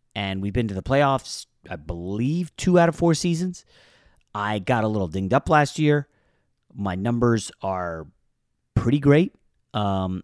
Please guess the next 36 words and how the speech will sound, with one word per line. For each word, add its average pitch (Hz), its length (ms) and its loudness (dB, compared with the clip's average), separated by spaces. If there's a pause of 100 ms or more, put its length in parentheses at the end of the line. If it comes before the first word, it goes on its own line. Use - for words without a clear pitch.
(120)
I 107 80 -4
know 107 220 2
I've 120 120 2
had 123 160 -2
some 110 180 -4
issues 117 360 -2
in 107 100 0
the 87 80 -6
playoffs, 160 600 4 (600)
but, 139 340 6 (100)
oh, 127 140 6
by 110 220 2
the 90 100 -6
way, 151 440 4
I 98 100 -4
do 104 180 -2
have 98 160 0
a 85 80 -4
playoff 104 400 -2
win, 139 380 2 (920)
which 110 160 -4
was 107 140 -2
in 95 100 -4
twenty 113 260 -2
twenty. 135 380 0 (920)
And 107 540 -2 (220)
his 120 120 -2
playoff 135 260 4
numbers 110 280 0
actually 101 380 -2
are 80 180 -6 (200)
bad. 95 380 -2
Three 127 220 0
touchdowns, 104 480 -2
five 101 320 -4
picks - 380 2